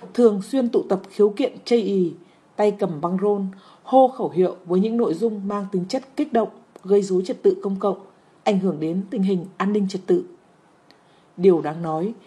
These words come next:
những hành vi trên của mẹ con đối tượng Cấn Thị Thêu là mang tính hệ thống,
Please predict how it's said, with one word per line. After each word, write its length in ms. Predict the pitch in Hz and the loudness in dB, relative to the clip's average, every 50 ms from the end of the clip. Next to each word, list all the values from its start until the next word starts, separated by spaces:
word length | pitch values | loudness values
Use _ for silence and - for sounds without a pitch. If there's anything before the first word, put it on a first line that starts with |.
| - - _ _ - | -20 -20 _ _ -4
những 140 | 240 247 262 | -2 -2 0
hành 220 | 269 262 196 180 | 0 0 0 0
vi 120 | 180 233 | 0 -2
trên 260 | 226 - 262 269 240 233 | -2 0 0 0 0 0
của 120 | - 165 | 0 0
mẹ 200 | 151 170 165 - | 0 -2 -4 -2
con 200 | - 214 214 208 | 0 0 2 4
đối 160 | 190 180 190 190 | 4 4 4 2
tượng 140 | - 233 - - - | 0 -2 -4 -4 -6
Cấn 160 | - 170 185 | -6 -6 -4
Thị 100 | 185 - | -6 -4
Thêu 380 | 190 208 220 220 214 214 208 196 - - - - - _ | -2 -2 0 0 0 0 -2 -6 -10 -20 -20 -20 -4 _
là 280 | - 208 208 202 180 160 | 4 4 6 4 4 0
mang 340 | 151 160 208 220 214 202 190 - | 0 0 0 0 0 -2 -4 -2
tính 240 | - 196 196 214 - - | -2 0 0 -2 -4 -4
hệ 160 | - 233 - | -4 -4 -4
thống, 320 | - - 185 175 180 208 | 0 0 0 0 0 -2